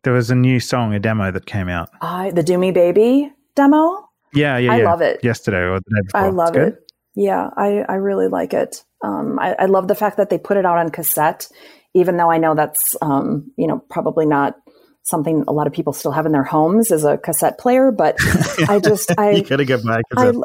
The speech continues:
Speaker 2: I love the, for the completionists, it's great. It's like, it will never open it
Speaker 1: Yeah,
Speaker 2: anyways.
Speaker 1: yeah.
Speaker 2: It's gonna sit in the plastic. So what difference does it make if I can't play it or not? But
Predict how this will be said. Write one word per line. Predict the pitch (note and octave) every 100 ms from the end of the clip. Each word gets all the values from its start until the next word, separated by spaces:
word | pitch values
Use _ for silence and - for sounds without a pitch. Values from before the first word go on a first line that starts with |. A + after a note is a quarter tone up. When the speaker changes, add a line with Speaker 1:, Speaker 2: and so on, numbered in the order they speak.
| -
Speaker 2:
I | A#3
love | A#3 B3 C#4
the, | C4+ B3 - -
for | B3
the |
completionists, | A#3+ A#3 - C4+ A#3+ G3 -
it's | E3+ -
great. | A#2+ D#2+
It's | D#3+ G#3
like, | F#3+
it | A3+
will | G#3+ A#3+
never | A3 G#3
open | G3+ G3+ G#3
it | F#3
Speaker 1:
Yeah, | G#3+
Speaker 2:
anyways. | A#3+ G#3+ F#3 C#3
Speaker 1:
yeah. |
Speaker 2:
It's | E3+
gonna | - F3
sit | - A3 -
in |
the | E3+
plastic. | G#3 G3 - -
So | - F3+
what | E3+ E3+
difference | E3+ F3 D3 -
does | D3
it | D#3
make | - -
if | C#3
I | D#3
can't | - D#3 -
play | F3 E3
it | D#3
or |
not? | - - -
But | E3+ - -